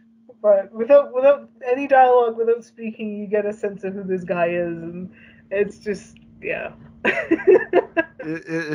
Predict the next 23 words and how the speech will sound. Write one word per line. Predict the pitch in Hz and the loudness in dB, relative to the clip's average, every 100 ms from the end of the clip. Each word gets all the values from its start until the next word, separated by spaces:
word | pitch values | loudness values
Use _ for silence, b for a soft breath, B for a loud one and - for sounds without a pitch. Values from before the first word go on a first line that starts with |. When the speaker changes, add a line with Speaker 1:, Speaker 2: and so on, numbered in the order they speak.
| 156 | -2
Speaker 2:
it's | 160 139 | -2 -2
such | 143 - | -6 -6
a | |
fun | 110 110 107 | -8 -4 -4
film. | 90 101 101 117 | -4 -6 -2 -2
It's, | 127 | -2
like, | 135 120 | -4 -2
a | |
good | 120 120 | 0 2
way | 113 | 2
to | 107 | 2
distract | 101 92 110 98 92 | -2 -4 0 0 0
your | 92 | -2
brain | 92 92 | 0 -2
for | 82 90 | -2 0
an | |
hour, | 90 90 | 2 4
hour | 87 | 2
and | 90 | 2
a | 85 | -2
half. | 90 87 - | -2 -2 2
And, | 104 110 107 | 2 2 2
um, | 104 104 101 98 | 2 4 2 -2